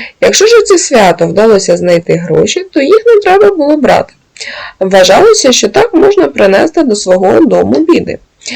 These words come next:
яких позбувся колишній власник грошей. У ніч на Івана Купала не можна купатися в водоймах. Вважається, що русалки можуть втопити.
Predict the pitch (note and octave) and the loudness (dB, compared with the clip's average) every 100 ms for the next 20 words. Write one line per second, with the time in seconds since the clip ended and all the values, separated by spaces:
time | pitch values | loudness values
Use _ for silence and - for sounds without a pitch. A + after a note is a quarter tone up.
0 | - - F#3 E3+ F#3 E4+ G4+ F4+ A3 F3 | -14 -8 -4 -2 0 0 0 -2 -2 -2
1 | E3+ A3+ E4+ E4 F#3+ E3+ - F4 C#4 E3+ | -4 -2 -6 -2 0 0 -2 -2 0 -2
2 | - D4 D4+ A3 - - - _ - - | -2 -4 -2 -2 -4 -8 -16 _ -20 -20
3 | - - F#3+ G#3 F#3 - E3+ E3 D#3+ D#3+ | -20 -6 -2 0 0 0 0 2 0 -4
4 | - E3 F#3+ D4 G4+ G#4 B3+ F#3+ F3+ E3 | -6 0 2 4 4 4 2 -2 -4 -6
5 | D#3+ D#3+ F#3+ A3 B3+ F4+ D4 F3 D#3 - | -6 -6 -4 -4 -2 0 0 -2 -4 -14
6 | - - - - F#3 G3+ G3 E3 E3+ E3 | -20 -20 -20 -8 -2 0 2 0 -2 -2
7 | E3+ D#3+ - D#3+ G3+ G#4 G4 F#4 G4 G4+ | 0 -2 -2 -2 0 2 2 2 0 -2
8 | - G#4 - G3+ - | -4 -2 -2 -4 -6